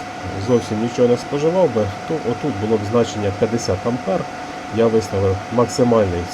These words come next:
струм, який тільки може залітати в акумулятори.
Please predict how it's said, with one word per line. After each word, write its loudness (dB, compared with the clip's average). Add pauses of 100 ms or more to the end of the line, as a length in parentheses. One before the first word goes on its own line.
струм, -2 (380)
який -2 (580)
тільки -2 (160)
може 2 (180)
залітати 0
в -4
акумулятори. -2